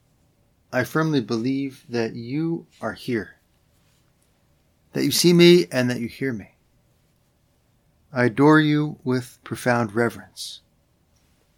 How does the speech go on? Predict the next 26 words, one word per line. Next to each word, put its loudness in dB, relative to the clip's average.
I -6
ask 4
your -6
pardon 2
for -12
my -4
sins, -6
for -12
the -2
grace 4
to -6
make 0
this -2
time -4
of -12
prayer -6
fruitful. -6
My 0
Immaculate 0
Mother, 2
Saint -8
Joseph, -4
my -12
Father -2
and -14
Lord, -4